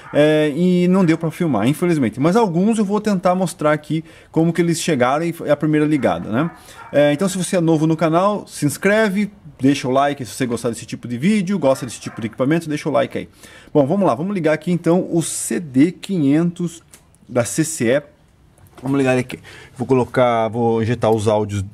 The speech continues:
os cabos aqui. Esse aqui é o de gravação. Então vamos colocar aqui. Line in. E esse aqui é o de reprodução. Line out. Opa! Line in,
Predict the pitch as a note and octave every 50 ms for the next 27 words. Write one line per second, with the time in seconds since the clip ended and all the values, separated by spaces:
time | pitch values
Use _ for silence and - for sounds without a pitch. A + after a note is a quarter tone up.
0 | - - - G#2+ G#2 G2+ G2 G2 G2 G2 G2 - - - - - - A2 G2+ G2+
1 | G2 G2+ G2 G#2 G#2+ G2+ - G3 A3 G#3+ - - B2+ - - - A#2+ G#2+ A2+ G2+
2 | G#2+ A2 A2 G#2 A#2+ - - - F3 F#3 G3+ G#3 G#3+ - - - - - - -
3 | - - - - A#2+ A#2+ A2 A#2 A#2+ B2+ B2+ - - - - - - - G#2 F#2
4 | - - - - F3+ G3 F#3+ E3 - - - - _ _ _ _ _ _ _ _
5 | _ - - _ _ _ - - - - B2+ A#2+ A2+ A2+ G#2+ G#2 - - - C3+
6 | D3 E3 F3+ E3 - - - - - - - - - - - - - - - -
7 | - - - - - - - - _ - - - B2+ B2+ C#3 C#3+ - C#3 B2+ -
8 | - D3 D3 D3+ D3+ D3 C3+ C3 D3 C3+ A#2+ C#3+ C#3 - - B2+ B2 - - -
9 | - - B2 B2 - - - - - _ - - A2+ A2+ A#2 A#2+ A#2 - - -
10 | - - - - - - - - - - - - - - - - - - - -
11 | - B2 A#2 E3+ F3 E3 - - - - - - - - - - - - - -
12 | - - A2+ A2 A2+ A#2+ C3+ D#3 D#3+